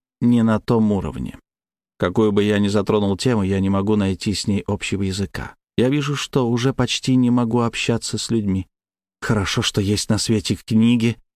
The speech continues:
музыка и проблемы, о которых я могу думать. Двадцатое мая.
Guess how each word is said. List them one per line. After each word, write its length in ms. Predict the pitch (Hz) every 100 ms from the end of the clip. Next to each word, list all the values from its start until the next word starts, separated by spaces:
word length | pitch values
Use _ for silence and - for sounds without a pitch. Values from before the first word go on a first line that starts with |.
| _
музыка 560 | 120 123 127 113 120 110
и 120 | 107
проблемы, 600 | 95 98 85 95 131 107
о 40 | 95
которых 360 | 92 101 101
я 140 | 110 104
могу 240 | 107 117
думать. 440 | 117 135 - - - _ _ _ _ _ _ _ _ _
Двадцатое 680 | 80 87 90 - 110 117 110
мая. 340 | 98 92 95